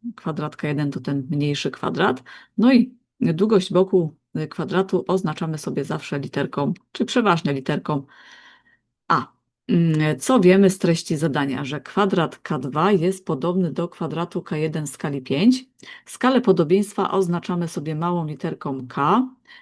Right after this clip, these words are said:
i to będzie K dwa do K jeden jest równe pięć.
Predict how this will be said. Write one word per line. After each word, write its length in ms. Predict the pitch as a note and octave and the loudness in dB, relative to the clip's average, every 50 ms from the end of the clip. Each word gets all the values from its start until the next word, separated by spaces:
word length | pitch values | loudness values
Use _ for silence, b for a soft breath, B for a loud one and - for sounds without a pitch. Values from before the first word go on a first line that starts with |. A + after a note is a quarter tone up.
| B B B | B B B
i 100 | - A3+ | -2 0
to 120 | - F#3 | 2 2
będzie 440 | D3+ D#3 E3 D3+ B2+ C#3+ C#3 - E3 - _ _ _ - | 2 2 0 -2 -2 -2 -4 -6 -8 -12 _ _ _ -8
K 220 | - E3+ C#3+ C3+ | -6 -4 -4 -4
dwa 560 | B2+ B2+ C3 C3 D3 E3+ F#3+ G3+ G#3+ A3 G3+ F#3+ | -4 -4 -4 -2 0 2 2 2 2 0 -2 -2
do 460 | - C#3 - F3 F3 D#3 C3+ B2+ - - _ - | -4 -2 -2 0 0 0 -2 -4 -8 -14 _ -12
K 160 | - D3 C#3 | -8 -6 -4
jeden 600 | C#3 C#3 C#3 C3+ - D3+ F3 A3+ B3 C#4+ C4+ - _ _ _ _ _ _ _ _ - | -2 -2 -2 -2 -2 -2 -2 0 0 -2 -4 -8 _ _ _ _ _ _ _ _ -6
jest 240 | - B3 B3+ B3+ - | -2 -2 -2 -2 -2
równe 320 | - E3+ D3 D3 D3+ E3 D#3 | -4 -4 -4 -4 -6 -6 -6
pięć. 540 | - - - - - - - - - _ | -8 -8 -10 -10 -10 -12 -16 -18 -20 _